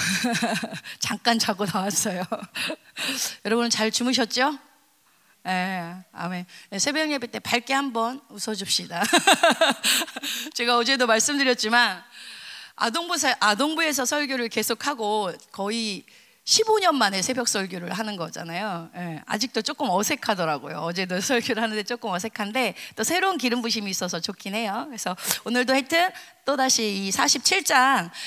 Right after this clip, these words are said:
지금 하나님께서 우리를 향한 의지라는 말씀으로, 어, 신년 예배,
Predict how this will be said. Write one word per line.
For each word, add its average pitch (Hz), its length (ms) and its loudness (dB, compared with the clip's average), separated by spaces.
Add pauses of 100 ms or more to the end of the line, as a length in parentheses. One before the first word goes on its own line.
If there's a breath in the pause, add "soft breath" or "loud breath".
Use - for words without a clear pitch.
(320 loud breath)
지금 196 320 -4
하나님께서 330 640 2
우리를 277 320 4
향한 247 220 2
의지라는 262 500 2
말씀으로, 202 800 0
어, 147 300 -2
신년 339 420 0
예배, 190 180 -4